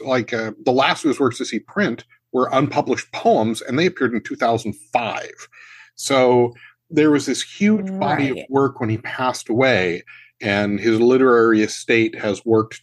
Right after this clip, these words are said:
Speaker 1: to, to keep him in print. Um, the best known edition of House on the Borderland is from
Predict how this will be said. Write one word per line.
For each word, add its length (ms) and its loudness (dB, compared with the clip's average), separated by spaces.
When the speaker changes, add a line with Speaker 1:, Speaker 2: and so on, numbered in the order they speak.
Speaker 1:
to, 380 0
to 140 -12
keep 260 -4
him 180 0
in 140 0
print. 480 -4
Um, 260 -12
the 80 0
best 320 -2
known 460 2
edition 480 0
of 160 -4
House 260 -2
on 60 -4
the 60 -6
Borderland 460 0
is 80 -10
from 380 -12